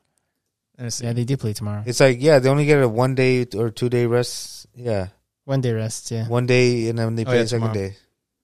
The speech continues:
Speaker 1: I thought since they were traveling, they get, like, an extra day or something like that. They're on the road. From,
Speaker 2: No, that
Speaker 1: from
Speaker 2: never
Speaker 1: Philly
Speaker 2: happens.
Speaker 1: to Toronto.
Speaker 3: No,
Speaker 2: Never
Speaker 3: usually they,
Speaker 2: happens.
Speaker 3: they get, like, a,
Speaker 2: I think
Speaker 3: like, a
Speaker 2: they fly
Speaker 3: two
Speaker 2: the day of, huh?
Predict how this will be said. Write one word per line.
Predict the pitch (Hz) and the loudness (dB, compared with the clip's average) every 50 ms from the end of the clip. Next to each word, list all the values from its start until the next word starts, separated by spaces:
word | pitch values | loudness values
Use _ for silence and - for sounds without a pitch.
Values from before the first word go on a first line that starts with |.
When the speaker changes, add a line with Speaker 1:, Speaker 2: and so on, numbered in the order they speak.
| _ _ _ _ _ _ _ _ _ _ _ _ _ _ _ _ _ _ _ _ _ _ _ _ _ _ | _ _ _ _ _ _ _ _ _ _ _ _ _ _ _ _ _ _ _ _ _ _ _ _ _ _
Speaker 1:
I | 139 127 | -12 -6
thought | - 143 127 | -6 -4 -4
since | 131 123 113 | -4 -6 -4
they | 120 123 | -4 -2
were | 120 117 | -4 -4
traveling, | 104 - - 123 123 123 131 147 156 165 156 - - | -6 -4 -2 -2 -2 0 -2 -4 -6 -6 -8 -12 -12
they | 123 117 110 | -10 -10 -6
get, | 107 117 117 117 113 | -4 -2 -2 -2 -2
like, | 107 107 104 - | -4 -6 -10 -12
an | 110 110 | -10 -10
extra | 110 104 - 123 | -10 -10 -10 -10
day | 117 120 | -10 -8
or | 117 113 | -10 -10
something | 113 120 117 117 | -12 -12 -12 -12
like | 113 113 | -12 -12
that. | 120 123 117 117 _ _ _ _ _ _ _ | -12 -12 -12 -14 _ _ _ _ _ _ _
They're | 127 120 | _ -12
on | 117 117 | -12 -10
the | 110 | -6
road. | 113 120 123 127 127 _ _ _ _ _ _ _ _ _ _ _ | -6 -6 -6 -6 -10 _ _ _ _ _ _ _ _ _ _ _
From, | - 120 | -14 -6
Speaker 2:
No, | 131 156 175 190 196 190 | -4 -2 0 0 0 0
that | 156 143 | 0 0
Speaker 1:
from | 147 147 | 0 2
Speaker 2:
never | 151 147 143 | 2 2 2
Speaker 1:
Philly | 131 127 | 2 0
Speaker 2:
happens. | 117 110 101 98 101 - | 0 -2 -4 -8 -6 -6
Speaker 1:
to | 127 | -6
Toronto. | 123 127 131 - - 160 - _ _ _ _ _ _ - | -6 -6 -10 -12 -14 -18 -18 _ _ _ _ _ _ -2
Speaker 3:
No, | 143 | 0
Speaker 2:
Never | 147 151 165 | 2 2 2
Speaker 3:
usually | 175 175 190 202 | 0 0 0 0
they, | 175 151 | 2 2
Speaker 2:
happens. | 151 139 131 127 | 2 2 2 0
Speaker 3:
they | 139 135 | 0 2
get, | 139 160 165 | 4 4 4
like, | 151 147 135 - | 4 4 2 4
a, | 135 123 117 113 107 104 101 98 - - - - _ _ _ - | 4 4 4 4 4 2 0 -2 -4 -6 -14 -20 _ _ _ -8
Speaker 2:
I | - 143 | -2 0
think | 165 190 | 2 4
Speaker 3:
like, | 226 190 | 4 4
a | 151 | 2
Speaker 2:
they | |
fly | - - 160 151 151 160 170 185 | 0 2 4 6 6 8 6 6
Speaker 3:
two | 196 | 4
Speaker 2:
the | 185 | 2
day | 110 127 127 131 135 | -2 -4 -4 -2 -2
of, | 147 139 120 123 | -2 -2 -4 -6
huh? | 131 117 113 | -8 -8 -8